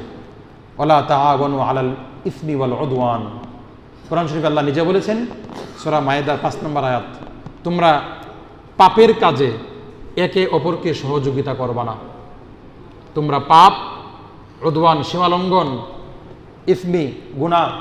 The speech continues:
তোমরা পাপ কর্ম, যেগুলো সীমালঙ্ঘন করা হয় আল্লাহ পাকের বিধিবিধানের, এমন কাজের মধ্যে লা তাআওয়ানু, একজন আরেকজনকে কি করবা না? সহযোগিতা করবা না।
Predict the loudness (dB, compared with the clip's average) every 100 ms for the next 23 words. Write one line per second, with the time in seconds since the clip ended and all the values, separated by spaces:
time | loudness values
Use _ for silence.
0 | -14 -16 -18 -20 -20 -20 -20 -8 -4 2
1 | 2 4 4 4 2 0 0 -2 -4 -10
2 | -16 -20 -20 -20 -20 -20 -10 -2 -2 0
3 | 2 4 4 4 4 2 4 2 2 2
4 | 0 -2 -2 -2 0 0 0 -2 -4 -10
5 | -16 -18 -20 -20 -18 -4 2 4 4 4
6 | 2 2 2 0 0 2 2 0 -8 -14
7 | -18 -20 -20 -20 -20 -4 8 10 10 10
8 | 6 8 8 6 2 -4 -8 -14 -16 -10
9 | -4 -2 -2 0 0 0 -2 -2 2 2
10 | 4 2 0 -4 -14 -16 -20 -20 -20 -20
11 | -12 0 2 2 2 2 0 -4 -12 -16
12 | -18 -18 -12 -6 -4 -4